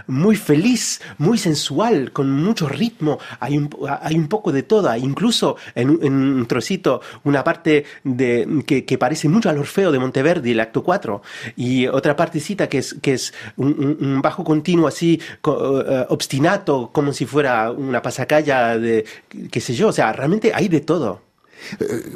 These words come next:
Speaker 2: ¿por qué, por qué no es muy conocida? Quizás por el hecho de ser mujer y,
Speaker 1: Es
Speaker 2: y monja.
Speaker 1: mujer, música milanesa. La cosa es que la música milanesa fue totalmente, am,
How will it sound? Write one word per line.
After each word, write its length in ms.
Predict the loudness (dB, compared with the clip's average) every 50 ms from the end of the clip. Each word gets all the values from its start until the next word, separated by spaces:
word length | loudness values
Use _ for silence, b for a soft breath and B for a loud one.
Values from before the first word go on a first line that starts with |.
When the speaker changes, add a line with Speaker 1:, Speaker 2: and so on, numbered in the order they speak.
| -14 -8 -2
Speaker 2:
¿por 160 | -2 -2 -2
qué, 80 | -2
por 140 | -4 -4 -2
qué 80 | 0 0
no 80 | 0
es 120 | -2 -2 0
muy 140 | 0 0 0
conocida? 500 | 0 -2 -4 -4 -4 -8 -8 -8 -8 -6
Quizás 220 | -6 -6 -6 -4
por 160 | -2 -2 0
el 80 | 0 0
hecho 160 | 0 0 0
de 80 | -2 -2
ser 220 | -2 -2 0 0
mujer 400 | 0 0 0 0 0 -2 -2 -4 -6
y, 160 | -4 -2 2
Speaker 1:
Es 280 | 2 2 2 0 0 2
Speaker 2:
y 60 | 4
monja. 140 | 6 6 4
Speaker 1:
mujer, 540 | 4 4 4 4 4 4 2 0 -2 -4 -4 0
música 500 | 2 2 4 4 2 2 0 0 0 2
milanesa. 800 | 2 2 2 2 2 0 -2 -2 -2 -2 0 0 0 0 0
La 160 | 0 -2 -2
cosa 200 | -2 -4 -2 -2
es 100 | -2 -2
que 100 | 0 0
la 100 | 0 0
música 380 | 0 -2 -2 -2 -2 -4 -2 -2
milanesa 580 | -2 -2 -2 0 0 -2 -2 -2 -2 -2 -2 -2
fue 280 | -4 -4 -2 -2 -2
totalmente, 840 | -2 -2 -2 -2 -2 0 0 0 0 0 0 -2 -2 -2 -2 -4 -6 B B B B B B B B B B B
am, 540 | -6 -4 -4 -4 -2 -4 -4 -4 -6 -6